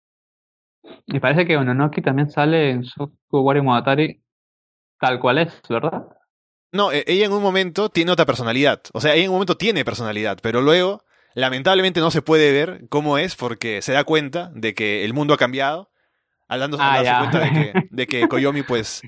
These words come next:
Speaker 1: Qué,
Speaker 2: la
Speaker 1: pero
Speaker 2: ve con ojos
Speaker 1: qué
Speaker 2: raros, ¿no? Y
Speaker 1: ingenioso
Speaker 2: dice, "Ah".
Speaker 1: usar ese, el arquetipo de personaje para, para agilizar la trama.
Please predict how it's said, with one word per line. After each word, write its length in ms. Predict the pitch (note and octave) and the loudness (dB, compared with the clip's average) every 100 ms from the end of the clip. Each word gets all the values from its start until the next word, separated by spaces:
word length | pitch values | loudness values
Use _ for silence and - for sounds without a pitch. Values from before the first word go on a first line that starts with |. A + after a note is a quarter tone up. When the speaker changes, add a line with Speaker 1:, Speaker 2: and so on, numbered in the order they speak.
| - | -4
Speaker 1:
Qué, 180 | D#3 C#3 | -2 0
Speaker 2:
la 100 | C3+ | 0
Speaker 1:
pero 100 | C3+ | 0
Speaker 2:
ve 40 | |
con 120 | C3 E3 | 2 2
ojos 100 | E3 D#3 | 2 2
Speaker 1:
qué 60 | |
Speaker 2:
raros, 340 | C#3+ D3+ D#3+ G#3 | 2 2 0 0
¿no? 40 | |
Y 20 | F3+ | 0
Speaker 1:
ingenioso 220 | D3+ G3+ | 0 0
Speaker 2:
dice, 200 | C#3 B2+ | 0 0
"Ah". 40 | C#3 | 0
Speaker 1:
usar 200 | C3+ - _ | -2 -6 _
ese, 540 | - C3 C#3+ B2+ A2 - - | -8 -4 0 0 0 -4 -4
el 100 | B2+ | -2
arquetipo 440 | B2+ C3 F#3 G3 | 0 0 0 0
de 60 | E3+ | 2
personaje 500 | D#3 D3+ D#3 E3+ D4 | 2 0 0 0 -2
para, 420 | - A#2+ G#2 F2 - - | -2 0 0 0 -6 -2
para 200 | A2 G#2+ | 0 0
agilizar 400 | A#2+ A#2 A2+ A#2 | 0 0 2 0
la 100 | G2 | 2
trama. 340 | A2 G#2 A2 | 0 -2 -6